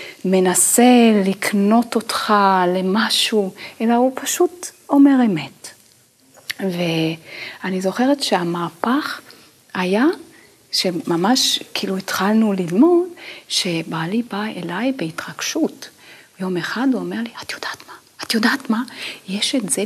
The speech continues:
באינטרנט." הוא היה מאוד, מאוד, כאילו, הוא התרגש נורא, והוא אמר לי, ואני, אוקיי,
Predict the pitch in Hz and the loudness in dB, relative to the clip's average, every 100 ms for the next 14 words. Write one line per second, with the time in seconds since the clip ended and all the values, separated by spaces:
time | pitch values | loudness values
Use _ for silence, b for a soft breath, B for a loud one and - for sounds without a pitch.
0 | 202 - 180 196 - 233 165 156 127 117 | -6 -6 -6 -6 -4 -6 -6 -8 -8 -8
1 | - - - B B B B B B B | -10 -14 -14 B B B B B B B
2 | _ _ _ - 185 175 175 160 160 180 | _ _ _ -14 -8 -6 -4 -6 -8 -10
3 | - 180 - _ - - - 196 175 143 | -10 -12 -12 _ -10 -10 -8 -6 0 0
4 | - - 170 262 - 277 233 180 233 B | 0 -2 0 2 4 4 4 2 -2 B
5 | B B B 160 175 165 175 175 160 170 | B B B -6 -2 -2 -2 -2 -4 -2
6 | 202 302 - B B B 226 240 262 311 | 0 0 0 B B B 0 4 8 8
7 | 403 427 427 427 - - - 240 294 | 6 2 -2 -6 -16 -12 -2 2 2